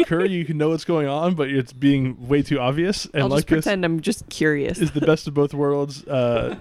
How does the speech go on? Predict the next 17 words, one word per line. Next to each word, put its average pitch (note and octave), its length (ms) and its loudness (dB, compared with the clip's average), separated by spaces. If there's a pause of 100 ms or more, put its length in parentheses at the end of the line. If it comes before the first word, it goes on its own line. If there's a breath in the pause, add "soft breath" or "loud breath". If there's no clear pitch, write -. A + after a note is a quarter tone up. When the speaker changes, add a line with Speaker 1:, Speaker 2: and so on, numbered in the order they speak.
(140)
Speaker 2:
<laughs> - 200 -10
Speaker 1:
you C#3+ 100 -2
don't D3+ 200 -2
know, D3+ 220 0
they C#3+ 320 -2
don't D#3 120 0
know D3+ 100 0
you're D3 160 2
listening C#3+ 280 -2
in, D3+ 200 0
and C3 120 -2
you're B2+ 360 2 (180)
all C3 180 2
up B2+ 140 -2
in B2 60 0
their A#2+ 120 2
business. G#2 600 -6